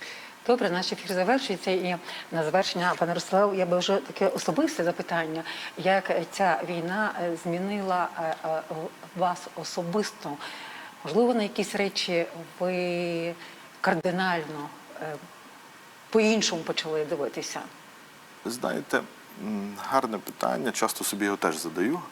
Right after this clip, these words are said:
Speaker 2: Знаєте, бо теж, е, перший раз оця зміна така потужна, знаєте, в мене була після Революції Гідності. Е, я навіть піднімав деколи свої пости тоді,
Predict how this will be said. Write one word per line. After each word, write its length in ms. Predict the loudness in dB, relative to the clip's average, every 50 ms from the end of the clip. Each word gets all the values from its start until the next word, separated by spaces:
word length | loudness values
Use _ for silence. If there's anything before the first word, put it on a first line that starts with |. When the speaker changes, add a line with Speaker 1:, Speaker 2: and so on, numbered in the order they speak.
| -14 -16 -14 -12 -12 -12 -12 -14 -14 -16 -18 -16 -12 -4
Speaker 2:
Знаєте, 360 | 0 0 0 0 0 -2 -4 -6 -2 0
бо 140 | -2 -2 -2 0
теж, 440 | 0 0 2 2 0 -4 -4 -6 -8 -14 -16 -8 -4 -2
е, 400 | 0 2 2 2 2 2 0 0 -2 -4 2
перший 340 | 4 4 4 6 6 6 8
раз 220 | 8 8 6 4
оця 260 | -2 0 2 4 4 4
зміна 360 | 4 2 4 4 4 4 4
така 240 | 2 2 0 0 0
потужна, 560 | 2 0 -4 -2 0 0 0 2 2 0 -4
знаєте, 340 | -2 0 -2 -2 -2 -4 -4
в 60 | -2
мене 200 | 0 0 0 0
була 280 | 0 2 2 4 4 2
після 320 | 0 -2 -6 0 2 4
Революції 500 | 4 4 4 6 4 4 4 4 2 2
Гідності. 580 | 4 4 2 2 2 -2 -6 -6 -4 -4 -6 -6 -6 -10 -12 -10 -10 -8 -8 -8 -8 -8 -10 -10 -10 -12 -14 -12 -6 -4 -2
Е, 400 | 0 0 0 0 0 0 0 0 2
я 120 | 2 4
навіть 220 | 4 4 2 2 0
піднімав 540 | -2 -8 -8 -4 -2 4 6 6 6 6
деколи 420 | 4 0 0 0 -2 -2 -2 0 0
свої 320 | 0 2 4 4 4 4
пости 500 | 2 2 -2 -2 -2 0 2 2 2 2
тоді, 420 | 4 4 2 2 4 4 4 4